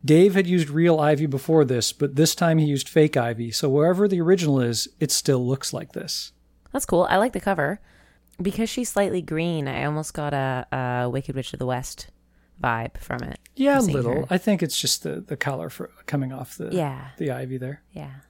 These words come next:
Speaker 2: So this time, instead of seeing the, um, a house, a big archway, that's a famous, um,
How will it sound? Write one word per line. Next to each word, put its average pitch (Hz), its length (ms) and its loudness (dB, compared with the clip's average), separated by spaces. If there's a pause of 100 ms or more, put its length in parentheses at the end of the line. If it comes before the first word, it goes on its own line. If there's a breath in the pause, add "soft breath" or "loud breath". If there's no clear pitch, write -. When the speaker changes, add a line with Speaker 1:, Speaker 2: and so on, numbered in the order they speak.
(560)
Speaker 2:
So 220 200 0
this 277 180 0
time, 226 360 0
instead 202 480 -2
of 233 120 -4
seeing 165 840 -4
the, 147 400 -6
um, 135 540 -6 (180)
a 143 40 -6
house, 196 1000 -2 (400)
a 175 80 -4
big 185 400 -4 (160)
archway, 190 480 0
that's - 200 -4
a 262 100 -4 (120)
famous, 226 720 -6 (180)
um, 190 480 -4